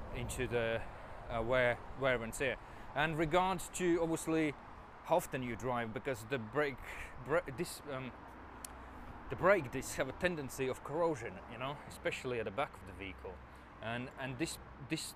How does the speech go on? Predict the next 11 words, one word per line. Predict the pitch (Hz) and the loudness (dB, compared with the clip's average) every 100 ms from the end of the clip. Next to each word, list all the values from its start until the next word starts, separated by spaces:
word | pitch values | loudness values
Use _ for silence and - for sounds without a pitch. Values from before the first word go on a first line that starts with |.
| 139 | -6
this | 165 | -6
section | - 139 - 131 | -2 -2 -2 -4
here, | 110 135 110 104 - - - - - - - - - - - - - - - - - - - - - - - - - - | -2 -2 -2 -4 -10 -16 -16 -16 -16 -16 -16 -16 -18 -18 -18 -18 -16 -16 -16 -16 -16 -16 -16 -16 -16 -18 -18 -18 -16 -6
um, | 120 117 117 120 - - - - - - - - 120 | 0 0 0 -4 -8 -16 -16 -16 -16 -16 -16 -12 -10
again, | 117 139 131 | -4 -2 -2
you | 127 110 | -6 -6
can, | 127 | -4
we | 120 | -4
can | 123 113 | -4 -6
see | - | -4
it | 127 | -2